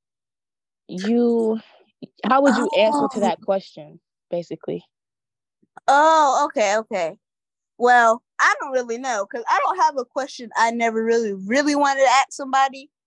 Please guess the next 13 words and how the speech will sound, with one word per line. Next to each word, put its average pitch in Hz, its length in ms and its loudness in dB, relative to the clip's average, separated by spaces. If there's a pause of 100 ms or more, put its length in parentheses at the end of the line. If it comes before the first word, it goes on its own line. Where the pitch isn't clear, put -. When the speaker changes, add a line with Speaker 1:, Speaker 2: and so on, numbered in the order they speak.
(520)
Speaker 2:
before. 226 520 -2 (1080)
So, 156 400 -4
yeah, - 240 0
I - 100 2
don't 440 140 0
know. 330 180 0 (1080)
Speaker 1:
Um, 294 500 -2 (200)
my 214 480 0
question 285 680 -4
would 220 200 -2
probably 202 340 0
be 185 220 -4
like, 170 420 -8